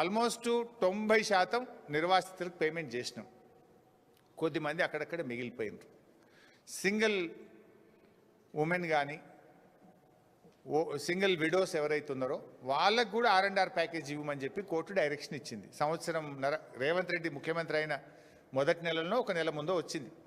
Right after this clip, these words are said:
కో-, కోర్టు జడ్జిమెంట్. రెండేండ్ల నుంచి వాళ్ళు తిరుగుతున్నారు, కంటెంప్ట్ కూడా పోయినారు వాళ్ళు. వాళ్ళకి పైసలు ఇస్తలేడు. మల్లన్న సాగర్ నీళ్ళు హైదరాబాద్ తెస్తారట.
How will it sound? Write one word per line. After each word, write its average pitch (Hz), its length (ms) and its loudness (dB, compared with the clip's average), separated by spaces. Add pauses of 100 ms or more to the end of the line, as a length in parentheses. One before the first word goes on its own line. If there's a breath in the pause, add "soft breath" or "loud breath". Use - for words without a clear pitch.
(200)
కో-, 143 240 -6
కోర్టు 156 240 0
జడ్జిమెంట్. 120 380 -4 (800 soft breath)
రెండేండ్ల 208 560 4
నుంచి 233 200 -4
వాళ్ళు 214 180 4
తిరుగుతున్నారు, 185 460 -2
కంటెంప్ట్ 220 480 2
కూడా 214 180 0
పోయినారు 170 220 -2
వాళ్ళు. 110 180 -6 (760 soft breath)
వాళ్ళకి 185 220 2
పైసలు 190 260 0
ఇస్తలేడు. 151 400 -4 (520 loud breath)
మల్లన్న 190 340 6
సాగర్ 214 320 4
నీళ్ళు 202 180 2
హైదరాబాద్ 185 380 4
తెస్తారట. 151 600 0